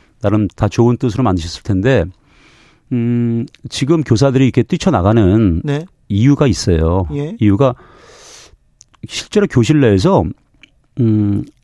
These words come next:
Speaker 1: 정당한 교육 활동을 선생님들이 학생들한테 했을 때
Speaker 2: 네.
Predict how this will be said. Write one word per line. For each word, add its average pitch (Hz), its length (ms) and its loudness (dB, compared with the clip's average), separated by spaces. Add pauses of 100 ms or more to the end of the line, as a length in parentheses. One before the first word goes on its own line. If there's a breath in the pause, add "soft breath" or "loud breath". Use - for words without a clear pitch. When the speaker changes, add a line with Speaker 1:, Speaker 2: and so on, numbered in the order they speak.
(300)
Speaker 1:
정당한 156 580 0
교육 - 280 -2
활동을 131 580 0 (260)
선생님들이 135 420 0
학생들한테 123 500 -2
했을 175 260 0
때 107 320 0
Speaker 2:
네. 135 240 -8